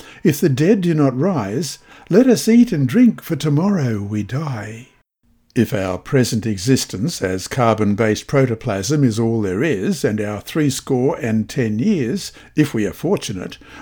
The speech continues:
more if we don't smoke or eat too many hamburgers,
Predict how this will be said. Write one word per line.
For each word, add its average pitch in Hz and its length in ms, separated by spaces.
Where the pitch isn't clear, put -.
more 107 420
if 110 220
we 113 140
don't 101 320
smoke 123 500
or 101 140
eat 117 220
too 139 160
many 107 160
hamburgers, 147 760